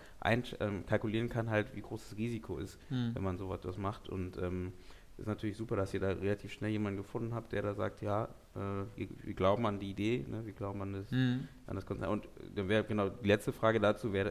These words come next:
Speaker 1: ähm, ist es stark abgewichen von dem, was du eigentlich gepitcht hast? Oder ist es das gewie-, geblieben?
Speaker 2: Mm, mm, ja, also die, die Hauptabweichung war,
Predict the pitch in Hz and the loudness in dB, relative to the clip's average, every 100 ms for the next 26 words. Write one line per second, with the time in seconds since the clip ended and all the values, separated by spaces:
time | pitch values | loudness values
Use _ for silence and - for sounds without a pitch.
0 | - 101 98 - 113 - - - 101 - | 0 0 -2 -2 -2 -4 -10 0 0 2
1 | - 127 127 143 139 117 117 117 107 - | -2 -2 -4 -4 -4 -2 -2 -2 -2 -6
2 | 90 - 104 107 - - 120 - 175 190 | -10 -2 0 0 -4 -6 -8 -4 -6 -6
3 | - - - - - - - - - 107 | -10 -20 -20 -20 -20 -20 -20 -20 -4 0
4 | 104 107 104 - - - 107 - 92 95 | 0 0 -6 -10 -4 0 0 0 -2 2
5 | 143 147 151 160 175 175 - 143 139 139 | 6 8 8 6 6 2 2 6 6 4
6 | - 131 135 135 143 127 120 110 135 - | 6 10 12 10 6 0 2 8 8 8
7 | 180 139 135 143 131 117 110 147 170 | 6 8 6 6 6 8 8 8 4